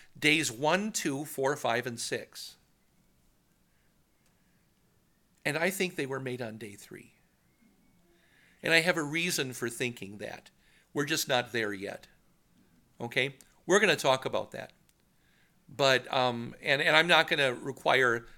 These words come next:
that you agree with me about that. Because I think that a, a, a, a, an argument that states it could be days one, two, three, four, five, or six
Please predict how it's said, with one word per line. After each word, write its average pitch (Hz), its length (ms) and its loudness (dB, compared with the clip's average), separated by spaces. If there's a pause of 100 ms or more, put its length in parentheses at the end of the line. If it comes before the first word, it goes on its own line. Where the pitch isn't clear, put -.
(120)
that 139 220 4
you 131 300 -6 (420)
agree 127 360 -4
with 123 280 -6
me 95 260 -14 (1120)
about 117 340 0
that. - 240 -8 (400)
Because 175 300 6
I 180 160 8
think 143 400 -2 (720)
that 139 320 4
a, 139 140 4
a, 147 220 0 (260)
a, 120 40 -4 (240)
a, 139 40 -2
an 135 220 -2
argument 180 680 2 (280)
that 139 220 2
states - 680 -2 (840)
it 147 160 0
could 185 220 2
be 165 140 -2
days 147 360 2
one, 147 300 0
two, 139 240 -4
three, 135 320 -8
four, 127 260 -2
five, 117 300 -4
or 110 80 -6
six 147 420 -6